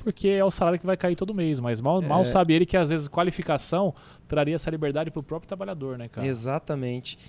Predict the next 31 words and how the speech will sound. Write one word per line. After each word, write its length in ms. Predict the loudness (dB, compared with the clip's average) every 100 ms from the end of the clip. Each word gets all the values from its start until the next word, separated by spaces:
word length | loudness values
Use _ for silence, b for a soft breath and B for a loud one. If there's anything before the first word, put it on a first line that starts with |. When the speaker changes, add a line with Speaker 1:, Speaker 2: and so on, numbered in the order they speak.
| B 2
Speaker 2:
E 1200 | 6 8 8 8 8 8 8 8 8 6 4 0
até 760 | -2 0 2 6 8 6 4 0 -10 -2
pegando 300 | 2 2 0
es-, 140 | -2 -4
essa 220 | -2 0
pergunta 340 | 0 0 -4
que 60 | -6
você 200 | -4 -2
fez, 280 | -2 -2 -4
o 40 |
que, 140 | -6
que 160 | -2 -2
mais 480 | 2 4 4 4 4
amarra, 500 | 2 2 0 0 -2
o 40 |
que 140 | -4 -4
mais 260 | -4 -4
prejudica 500 | -2 -4 -2 -4 -6
o 60 | -6
empreendedor, 580 | -6 -6 -6 -2 -2 -2
cara? 300 | -4 -8 -8 b b b b b b b -12
É... 1120 | -6 -2 -2 -2 -2 -2 -2 -2 -2 -4 -6 -6
Eu 140 | 0
ia 100 | 0
falar 280 | 4 4 6
que 100 | 4
é 100 | 4
a 280 | 6 4 2
falta 340 | 2 2 2
de 100 | -2
informação 800 | -4 0 0 0 0 -2 -2 -6